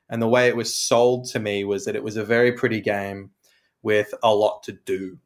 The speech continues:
in it and a very big world. And I think that that's what kind of really got me, uh, going at the time. And I, and I don't think that also I was terribly, um, in the space for, like, grand space opera R P Gs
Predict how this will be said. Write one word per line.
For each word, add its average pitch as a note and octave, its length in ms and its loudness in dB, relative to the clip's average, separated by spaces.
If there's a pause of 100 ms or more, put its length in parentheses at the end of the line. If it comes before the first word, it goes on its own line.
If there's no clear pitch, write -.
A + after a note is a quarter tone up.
(320)
in A2 120 -2
it G2+ 200 -4
and A2 100 -2
a G#2 60 0
very A2 260 2 (160)
big G2+ 220 -4
world. F#2+ 560 -4
And A2+ 100 0
I A2+ 80 2
think B2+ 220 0
that C3 160 0
that's - 400 -2
what G2+ 320 0 (320)
kind G#2 240 -2
of G2 320 -4
really G2 320 -4 (100)
got A2 260 4
me, G2+ 540 -4
uh, G2 280 -4 (200)
going A2+ 400 0
at A2 140 -6
the - 60 -10
time. B2+ 600 -4
And C3 140 4
I, C#3 60 6
and C#3+ 220 4
I D3 100 4
don't D#3 300 2
think E3 220 -2
that B2 140 4
also A2+ 360 2
I G#2 120 2
was G#2 180 -2
terribly, G#2 680 -6 (520)
um, G2 580 -2 (720)
in G#2 560 -6
the A#2 100 -4
space G#2+ 520 0
for, A2+ 120 -2
like, G2+ 360 -2 (240)
grand G2+ 480 -2
space - 420 -2
opera G#2+ 300 0
R A2 240 2
P G#2+ 160 -6
Gs G#2+ 480 -6